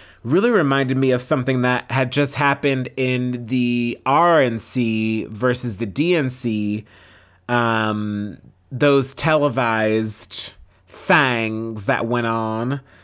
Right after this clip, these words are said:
um, which to me always tend to seem way more like, um, fucking entertainment than politics.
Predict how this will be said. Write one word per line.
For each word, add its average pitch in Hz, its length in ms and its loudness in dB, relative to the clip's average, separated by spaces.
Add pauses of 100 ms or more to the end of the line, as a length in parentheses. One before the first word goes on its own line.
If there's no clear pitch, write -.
(260)
um, 120 800 0
which 160 540 0 (360)
to 175 120 0
me 190 600 0
always 147 560 2
tend 139 340 -4
to 135 120 -4
seem 127 880 -4
way 131 360 0
more 123 460 -2
like, 117 640 -4 (100)
um, 113 760 -2 (920)
fucking 156 380 0
entertainment 135 1040 0 (120)
than 110 180 -2
politics. 139 880 0